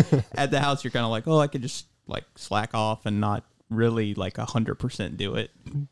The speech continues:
Speaker 2: And
Speaker 1: one's
Speaker 2: it's like,
Speaker 1: really gonna
Speaker 2: yeah,
Speaker 1: know.
Speaker 2: nobody's really gonna know. I mean, as long as you get what you gotta do done, and it's like, but
Speaker 1: That's true. Personal accountability in that
Speaker 2: Yeah,
Speaker 1: case is,
Speaker 2: it's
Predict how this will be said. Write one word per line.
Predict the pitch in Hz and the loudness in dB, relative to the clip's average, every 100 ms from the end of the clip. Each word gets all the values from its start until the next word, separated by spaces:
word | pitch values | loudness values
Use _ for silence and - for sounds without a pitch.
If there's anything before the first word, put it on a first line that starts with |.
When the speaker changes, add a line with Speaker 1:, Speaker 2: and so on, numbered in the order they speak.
| - | -8
Speaker 2:
And | 104 92 | -2 2
Speaker 1:
one's | 85 | 2
Speaker 2:
it's | 80 | 0
like, | |
Speaker 1:
really | 87 87 85 | 0 0 0
gonna | 85 | 0
Speaker 2:
yeah, | 85 85 85 | 2 2 2
Speaker 1:
know. | 85 | 2
Speaker 2:
nobody's | 131 120 107 | 0 -4 -4
really | 107 104 | -4 -4
gonna | 101 | -4
know. | 98 95 | -6 -4
I | 98 | -2
mean, | 101 98 | -2 -2
as | 110 | 0
long | 117 117 | 2 2
as | |
you | 107 | 0
get | 107 110 | -2 -2
what | - - | -4 -4
you | |
gotta | 101 101 101 | -2 -2 -4
do | 92 92 | -8 -6
done, | 82 82 - | -4 -4 -4
and | 123 | -4
it's | - - | -6 -6
like, | - - | -10 -6
but | 117 104 - _ _ _ - | -4 -4 -8 _ _ _ -6
Speaker 1:
That's | 101 | -6
true. | - - 98 | -4 -2 -2
Personal | 85 127 - 117 | 2 2 4 4
accountability | 95 107 95 87 98 107 92 | 4 4 2 4 6 6 6
in | 85 | 4
that | 87 87 | 2 0
Speaker 2:
Yeah, | 92 | -2
Speaker 1:
case | 82 85 | -2 -2
is, | 87 | -4
Speaker 2:
it's | 107 - | -4 -6